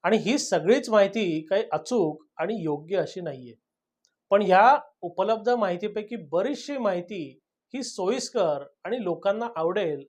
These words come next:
अशा स्वरूपाची बनवण्यात आलेली आहे. आणि म्हणून या विषयाचा एकंदर त्याला मिळणारा प्रतिसाद आणि त्यातनं या सगळ्या लोकांचा होणारा फायदा,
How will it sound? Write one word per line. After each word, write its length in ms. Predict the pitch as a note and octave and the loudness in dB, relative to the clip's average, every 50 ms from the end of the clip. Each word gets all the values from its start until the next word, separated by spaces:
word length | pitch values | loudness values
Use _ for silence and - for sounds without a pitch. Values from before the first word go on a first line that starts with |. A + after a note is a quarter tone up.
| _ _ | _ _
अशा 220 | - A3+ - A#3+ A#3 | -10 -6 -4 -4 -4
स्वरूपाची 440 | A#3+ A3 G#3 G#3 G#3+ G#3 G3+ A3 | -2 -2 -2 -2 -2 -4 -4 -4
बनवण्यात 460 | G#3 F3 E3 D#3+ D#3+ E3 E3 F3 E3+ D#3+ | -6 -6 -6 -4 -4 -6 -6 -6 -8 -8
आलेली 260 | C#3+ C#3+ C#3 C3+ B2+ | -10 -10 -12 -14 -16
आहे. 100 | A#2+ - _ _ _ _ _ _ _ _ _ _ _ _ _ _ _ _ - | -18 -20 _ _ _ _ _ _ _ _ _ _ _ _ _ _ _ _ -2
आणि 120 | F3+ A#3 | -2 0
म्हणून 720 | C4 A3 F#3 F#3+ B3 D4+ C4 G#3 F#3+ G#3 A#3 - _ F3 | 0 2 4 4 6 6 6 4 4 0 -6 -12 _ -10
या 220 | D#3+ D#3+ F3 G#3+ B3 | -4 0 2 2 2
विषयाचा 800 | A#3+ G#3 F#3+ - G3+ F#3 F3+ F3+ F3 F3 - F#3+ G3 G#3+ B3 B3+ B3 - | 2 -2 -4 -4 -4 -2 -2 -4 -6 -6 -4 -2 -2 -2 -2 -4 -6 -12
एकंदर 500 | E3 D#3 D#3 - F#3+ F#3+ G3 G3 A3 A3 | -16 -14 -10 -10 -10 -8 -6 -6 -6 -4
त्याला 240 | A3 G3+ F#3 F#3+ G3 | -2 -2 -2 -2 -2
मिळणारा 420 | F#3+ F3+ F3 E3 E3+ F3+ F3+ G3 | -4 -4 -6 -4 -4 -4 -4 -4
प्रतिसाद 680 | F#3+ - E3 D3+ - G#3 G3+ - G3 D#3+ C#3 C3 B2 A#2+ _ _ _ _ _ _ _ _ _ _ _ _ _ - | -4 -6 -8 -10 -8 -10 -6 -4 -2 -2 -2 -4 -8 -12 _ _ _ _ _ _ _ _ _ _ _ _ _ -8
आणि 180 | D3 F3 A3 | -6 -6 -6
त्यातनं 400 | A3+ A3+ G#3 F#3+ F#3+ G3 G#3 G#3 | -2 -2 -2 -2 -2 -4 -4 -2
या 200 | G3+ G3+ G3 G3 | 0 2 2 2
सगळ्या 300 | G3 G3+ F3+ F3 F#3 F#3 | 0 -2 -4 -2 -2 -2
लोकांचा 400 | F#3 F3 E3 - F3 F3+ F3 F#3+ | -2 -4 -4 -6 -8 -6 -6 -6
होणारा 360 | E3 D#3+ D#3+ D#3+ E3 E3+ F3+ | -6 -6 -6 -6 -6 -6 -6
फायदा, 480 | F3+ - E3 C#3+ D3 D3 F3 D#3 B2+ | -6 -8 -8 -8 -6 -6 -6 -6 -6